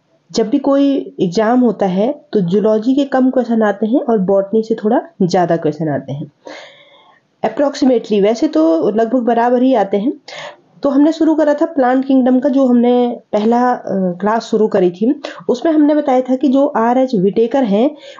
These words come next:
उन्होंने फाइव kingdom classification nineteen सिक्सटी नाइन में दिया था। पांच जगत क्ला-, जो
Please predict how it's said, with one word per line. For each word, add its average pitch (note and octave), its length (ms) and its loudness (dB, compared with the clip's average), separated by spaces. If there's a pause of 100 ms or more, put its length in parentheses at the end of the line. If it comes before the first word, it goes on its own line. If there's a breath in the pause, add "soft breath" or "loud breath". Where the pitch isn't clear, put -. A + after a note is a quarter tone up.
उन्होंने C#4+ 400 4
फाइव D4+ 600 -2
kingdom C#4+ 320 2
classification A#3+ 840 0 (440 soft breath)
nineteen B3+ 520 2
सिक्सटी D4 340 -2
नाइन A#3 220 4
में G#3+ 140 0
दिया F#3+ 140 2
था। - 260 -8
पांच C4+ 440 0
जगत A3+ 500 -2
क्ला-, G3 380 0
जो A#3 420 2